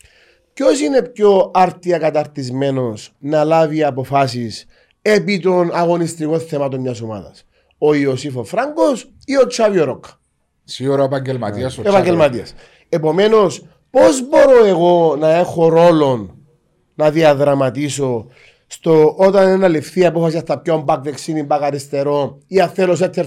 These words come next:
Speaker 1: for βαρύνει ή γλίωρο;
Speaker 2: Καμία ανεμπλοκή εσύ.
Speaker 1: Καμία.
Speaker 2: Συμφωνώ μαζί σου.
Speaker 1: Επομένως, πρέπει να δείξω εμπιστοσύνη και πρέπει να πειθαρχήσω
Speaker 2: Μάλιστα.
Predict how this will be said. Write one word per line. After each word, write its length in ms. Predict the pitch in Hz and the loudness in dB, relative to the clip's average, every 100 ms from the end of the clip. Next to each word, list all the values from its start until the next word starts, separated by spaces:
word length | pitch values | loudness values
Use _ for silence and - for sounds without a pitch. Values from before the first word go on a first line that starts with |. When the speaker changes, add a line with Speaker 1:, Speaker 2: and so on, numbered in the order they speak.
| - | -4
Speaker 1:
for 200 | 165 156 | -2 -2
βαρύνει 460 | 147 151 160 165 156 | 0 0 0 -2 -2
ή 180 | 156 | -2
γλίωρο; 540 | 147 151 160 135 107 - _ _ _ - _ - _ _ _ _ | -4 -4 -2 -2 -4 -12 _ _ _ -20 _ -20 _ _ _ _
Speaker 2:
Καμία 340 | - 117 139 131 | -4 -2 -2 -4
ανεμπλοκή 380 | 113 95 98 | -4 -6 -6
εσύ. 340 | 92 90 - - - | -8 -12 -14 -18 -2
Speaker 1:
Καμία. 440 | 220 220 143 87 - | 2 2 2 -2 -14
Speaker 2:
Συμφωνώ 400 | - 123 127 139 | -12 -6 -4 2
μαζί 140 | 123 | 2
σου. 60 | 226 | 4
Speaker 1:
Επομένως, 400 | 262 285 185 - _ _ _ _ | 6 6 4 0 _ _ _ _
πρέπει 280 | 240 262 302 | 2 2 2
να 160 | 262 | 0
δείξω 360 | 208 240 - 269 | 0 -2 -4 -2
εμπιστοσύνη 720 | 247 208 208 - 143 131 208 | -2 -2 -6 -4 -4 -2 -2
και 120 | 220 | -2
πρέπει 260 | 180 202 233 | -2 -2 -2
να 160 | 233 | -2
πειθαρχήσω 960 | 233 269 214 139 123 214 262 226 135 87 - | -2 -4 -2 -4 -4 -2 -2 0 -4 -8 -8
Speaker 2:
Μάλιστα. 580 | 98 101 - - _ | -6 -4 -8 -18 _